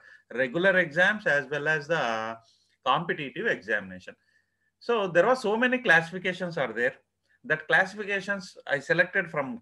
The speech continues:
uh, Tripathi book only. This is your Tripathi book. Mainly, there is a four types are there. A, B, C,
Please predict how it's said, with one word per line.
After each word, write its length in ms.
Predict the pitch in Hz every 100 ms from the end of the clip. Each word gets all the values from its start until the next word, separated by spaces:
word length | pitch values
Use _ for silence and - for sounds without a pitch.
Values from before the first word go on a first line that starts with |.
| -
uh, 180 | 123 117
Tripathi 400 | 139 170 175 175
book 140 | 135 -
only. 320 | 143 117 160
This 240 | 170 135 147
is 160 | 127
your 260 | 208 135 - 120
Tripathi 420 | 123 139 135 104
book. 220 | 139 170 _ _ _ _ _ -
Mainly, 720 | 147 226 269 254 151 143 147
there 180 | 151 170
is 100 | 208
a 60 |
four 300 | 262 156 139
types 280 | 151 151 -
are 140 | 107 87
there. 220 | 87 - _ _ _ _ _ -
A, 520 | 135 165 143 147 175 - _ _ _ 98 92
B, 520 | 156 160 123 135 - _ _ _
C, 580 | - - 175 147 120